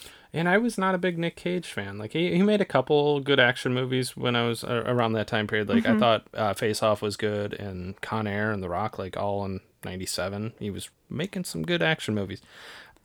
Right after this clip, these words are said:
Speaker 1: I did not see it in theaters. I remember a group of my friends went and saw it, and then they told me what, how it was an awful movie.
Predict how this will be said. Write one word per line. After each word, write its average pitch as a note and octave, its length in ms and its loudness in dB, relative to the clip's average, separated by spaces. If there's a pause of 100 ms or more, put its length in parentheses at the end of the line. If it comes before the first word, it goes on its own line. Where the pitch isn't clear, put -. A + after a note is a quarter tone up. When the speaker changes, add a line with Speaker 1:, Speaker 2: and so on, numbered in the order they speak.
Speaker 1:
I D3+ 240 2
did D3 220 0
not C3+ 200 2
see C3 220 0
it G#2+ 60 0
in G#2 160 -4
theaters. - 720 -4 (180)
I B2+ 80 -4
remember A2+ 640 0
a A2+ 60 -8
group A#2+ 260 -2
of G#2 60 -6
my F#2 100 -8
friends E3+ 340 2
went G#2+ 140 0
and F#2 120 -6
saw F#2 320 0
it, G2+ 120 -4
and A#2+ 140 -2
then A2 100 -2
they G#2+ 100 -2
told G#2+ 220 -2
me G#2 140 0
what, G2 280 -2
how A2+ 200 2
it G2 60 -4
was F#2+ 140 -4
an G#2 100 -6
awful A2 440 0
movie. G#2+ 540 0